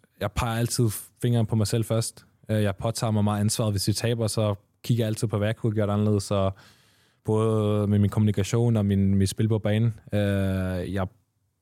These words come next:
ja, ja, jeg er meget selvkritisk. Ehm, så på den måde tog jeg meget ansvaret, og så at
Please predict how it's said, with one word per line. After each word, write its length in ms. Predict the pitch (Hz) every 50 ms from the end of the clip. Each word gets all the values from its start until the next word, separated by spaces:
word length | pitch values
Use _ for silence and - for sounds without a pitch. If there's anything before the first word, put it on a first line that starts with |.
| _ _ -
ja, 140 | 101 98 95 - - - - - _ _ _ -
ja, 120 | 110 107 98 - - - - _ - - _ _ -
jeg 60 | 110
er 20 |
meget 200 | 110 117 123 123
selvkritisk. 720 | - - 135 139 - - 143 135 131 123 - - - _ _ _ -
Ehm, 920 | 113 113 113 110 107 107 107 107 104 104 101 98 95 98 98 98 95 95 - _ - - _ _ _ _ _ _ _ _ _ _ _ _ _ _ _ _ _ -
så 120 | - 120
på 100 | 104 120
den 140 | 117 135 139
måde 140 | 135 131 123
tog 220 | - - 135 135
jeg 80 | 131 120
meget 180 | 120 120 120 117
ansvaret, 540 | 127 131 - 143 139 123 120 117 113 110
og 180 | 104 101 104 107
så 240 | - - - - 120
at 480 | 107 98 - - - - - - -